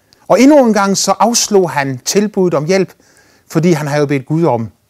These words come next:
at hjælpe sig. Han fortsatte med at bede, og pludselig kommer der en helikopter flyvende, og de råber ned fra helikopteren til ham, at han skal gribe fat i stigen, så han kan blive reddet, men manden nægter at blive reddet, fordi at han har jo bedt Gud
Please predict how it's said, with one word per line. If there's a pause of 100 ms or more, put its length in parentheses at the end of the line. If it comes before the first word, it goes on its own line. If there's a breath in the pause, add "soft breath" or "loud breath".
(140)
at
hjælpe
sig. (840)
Han
fortsatte
med
at
bede,
og
pludselig
kommer
der
en
helikopter
flyvende, (800 soft breath)
og
de
råber
ned
fra
helikopteren
til
ham,
at
han
skal
gribe
fat
i
stigen,
så
han
kan
blive
reddet,
men
manden
nægter (540 soft breath)
at
blive
reddet,
fordi
at
han
har
jo
bedt
Gud